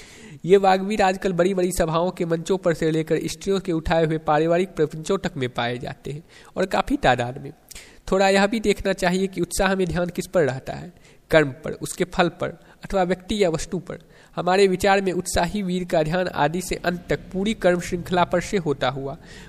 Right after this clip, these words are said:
उसकी सफलता रूपी समाप्ति तक फैला रहता है। इसी ध्यान से जो आनंद की तरंगे उठती है,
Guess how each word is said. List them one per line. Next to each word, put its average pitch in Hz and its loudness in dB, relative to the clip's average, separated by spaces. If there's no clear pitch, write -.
उसकी 196 -4
सफलता 180 0
रूपी 175 0
समाप्ति 156 0
तक 196 0
फैला 123 -2
रहता 139 -10
है। - -14
इसी 226 0
ध्यान 170 2
से 156 0
जो 160 0
आनंद 190 0
की 196 -6
तरंगे 170 0
उठती - -4
है, 127 -8